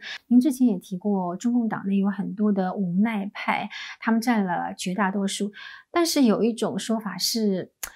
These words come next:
其实在江湖时代，中共党就是在一点一点地削减民间的反对力量。这些有能力发声的人，他们不发声，其实就是变相的支持，才使得习一上台之后就没有了制衡的力量，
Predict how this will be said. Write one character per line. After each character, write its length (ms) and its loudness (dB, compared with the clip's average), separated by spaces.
其 120 2
实 160 4
在 200 2
江 260 0
湖 180 -4
时 200 -4
代， 240 2
中 160 4
共 180 6
党 220 -4
就 180 -4
是 160 -4
在 220 0
一 160 2
点 360 -2
一 60 2
点 260 -4
地 120 -8
削 380 -2
减 420 -6
民 320 6
间 300 4
的 300 2
反 220 -6
对 140 4
力 160 4
量。 240 2
这 140 4
些 280 2
有 160 6
能 160 4
力 120 6
发 240 0
声 240 4
的 100 6
人， 220 0
他 160 2
们 160 6
不 120 0
发 280 -2
声， 280 0
其 200 -2
实 120 0
就 160 0
是 160 0
变 380 0
相 220 -2
的 80 -4
支 260 -4
持， 320 -6
才 180 0
使 200 2
得 180 2
习 320 2
一 160 2
上 340 2
台 200 -4
之 120 -6
后 200 0
就 160 0
没 220 6
有 120 4
了 100 0
制 260 0
衡 200 -4
的 100 0
力 180 4
量， 200 0